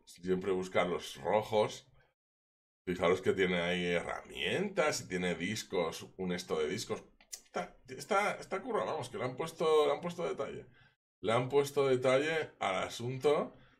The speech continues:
Muy Iron Man, el casco, ¿eh? Muy como el Mark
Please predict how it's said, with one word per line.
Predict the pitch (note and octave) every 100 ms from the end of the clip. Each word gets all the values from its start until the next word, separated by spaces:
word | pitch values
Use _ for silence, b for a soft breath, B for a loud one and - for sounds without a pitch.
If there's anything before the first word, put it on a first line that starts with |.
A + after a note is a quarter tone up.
| B
Muy | G2+ A2+ A#2+ A2 - A2 A#2
Iron | A#2+ B2 C3
Man, | C3+ F3+
el | A2 F#2+
casco, | G#2 A#2 - D3+ E3 -
¿eh? | G#2 A#2+ E3+ C4+ G#3+ - _ _ _ _ _ -
Muy | F2+ G#2 A2 G#2+
como | G2 G2+ G2
el | F#2+
Mark | F#2+ A2 G#2+